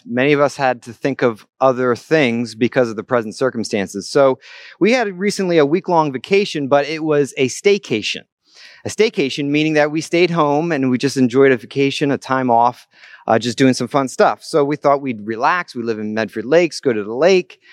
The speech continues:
maybe go down to the beach a few times. Well, it was not quite as we thought it would be because it was the week when that tropical storm blew through and we lost power for two days. Lost power for two days.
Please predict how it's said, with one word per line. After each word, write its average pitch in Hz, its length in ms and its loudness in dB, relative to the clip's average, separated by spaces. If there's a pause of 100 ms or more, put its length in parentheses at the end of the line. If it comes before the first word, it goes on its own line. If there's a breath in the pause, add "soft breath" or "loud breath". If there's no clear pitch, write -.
(200 loud breath)
maybe 123 160 4
go 123 120 -2
down 117 180 0
to 107 60 -10
the 98 80 -12
beach 196 260 -2
a 190 40 -6
few 185 220 -8
times. 175 640 -4 (680 loud breath)
Well, 202 360 2
it 196 60 2
was 185 140 -2
not 226 360 -2
quite 202 500 -2
as 156 180 -2
we 156 120 -2
thought 127 320 2
it 120 100 -2
would 117 180 -8
be 95 220 -2
because 131 460 0
it 156 80 -6
was 143 180 -4
the 147 140 2
week 214 340 -2
when 156 300 0
that 139 180 -4
tropical 143 440 -4
storm 113 500 0
blew 123 180 4
through 113 500 2 (300 loud breath)
and 135 220 -2
we 202 100 4
lost 208 340 0
power 139 600 -4
for 113 560 0 (100)
two 165 220 2
days. 104 500 -2 (380)
Lost 160 260 2
power 202 180 2
for 170 120 -10
two 180 180 -2
days. 113 340 2